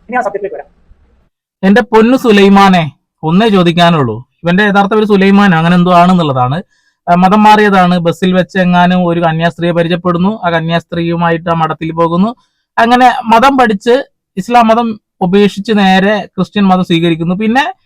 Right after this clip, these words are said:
Speaker 2: ആളുകളെ മോട്ടിവേഷനും കാര്യങ്ങളൊക്കെ ആയിട്ട് പോയി എന്നുള്ളതാണ്. അത് അതായത് ജിജി എന്ന് പറയുന്ന ഒരു സ്ത്രീയുമായിട്ടൊരു ബന്ധം കോൺവെന്റിൽ വെച്ചൊക്കെ ഉണ്ടാവുന്നു, അങ്ങനെ പ്രേമമാകുന്നു, കല്യാണം കഴിക്കുന്നു, പിന്നീട് ഒരു പണം ഉണ്ടാക്കാനുള്ള ഒരു പരിപാടി എന്ന രീതിയിൽ ചാരിറ്റി തുടങ്ങുന്നു, ആളുകളെ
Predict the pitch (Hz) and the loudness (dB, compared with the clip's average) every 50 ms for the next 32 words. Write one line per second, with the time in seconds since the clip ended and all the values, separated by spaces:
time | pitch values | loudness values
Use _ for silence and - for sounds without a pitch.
0 | _ _ _ _ _ _ _ - 196 202 214 214 214 226 226 214 214 214 202 190 | _ _ _ _ _ _ _ 0 2 4 4 4 4 4 2 2 2 2 0 0
1 | 214 208 214 202 214 220 208 214 208 208 208 208 208 202 208 202 208 196 202 202 | 0 0 0 0 0 0 2 2 2 2 2 0 0 0 -2 -2 -2 -2 -2 0
2 | 208 202 202 190 190 180 170 165 165 156 160 170 165 165 185 208 214 214 190 170 | 0 0 -2 -2 0 0 0 -2 -2 -6 -8 -4 -2 0 2 2 2 0 -2 -2
3 | 165 190 196 175 165 185 254 269 269 247 240 247 233 233 226 220 208 208 208 202 | 0 0 0 0 2 2 2 4 4 2 2 2 2 2 2 2 2 2 0 0
4 | 208 214 214 208 202 196 196 208 208 - - 185 185 190 190 196 196 196 185 180 | 0 0 0 0 0 0 -2 -2 -4 -6 -4 -4 -2 -2 -2 0 0 0 -2 -2
5 | 175 175 - 185 185 190 190 185 165 160 160 180 165 170 190 190 185 196 202 185 | -4 -8 -8 -6 -4 -4 -4 -4 -6 -10 -16 -10 -6 -4 -2 -2 0 -2 -2 0
6 | 190 185 185 190 190 190 185 190 196 190 - - - 202 196 196 208 214 220 320 | 0 0 0 0 0 0 -2 -2 -4 -6 -10 -10 -6 -4 0 2 4 4 4 2
7 | 226 240 233 233 233 233 220 233 226 220 220 226 226 233 226 233 226 220 214 220 | 2 0 0 0 0 -2 -2 0 0 2 2 0 0 0 2 2 2 0 0 -2
8 | 214 214 202 208 208 208 208 202 196 196 185 190 196 196 190 185 180 185 190 185 | -4 -2 0 0 0 0 -2 -2 -4 -4 -4 -4 -4 -4 -4 -4 -4 -4 -4 -4
9 | 190 185 185 185 185 180 180 175 180 185 180 180 175 175 175 - 180 175 175 175 | -4 -6 -6 -6 -4 -2 -2 -2 -2 -2 -2 -2 -2 -2 0 0 -2 -2 -2 -2
10 | 170 165 165 165 165 165 165 165 165 165 160 151 156 165 165 165 170 165 165 156 | -4 -4 -2 0 0 0 -2 -6 -8 -10 -10 -8 -6 -4 -4 -4 -6 -8 -8 -10
11 | 156 156 151 160 165 156 160 151 151 147 147 143 - 151 160 147 147 151 151 156 | -12 -12 -12 -14 -14 -8 -4 -4 -4 -4 -6 -12 -16 -12 -10 -10 -8 -10 -8 -4
12 | 175 180 160 147 139 139 143 143 | -2 0 0 0 -2 -6 -10 -10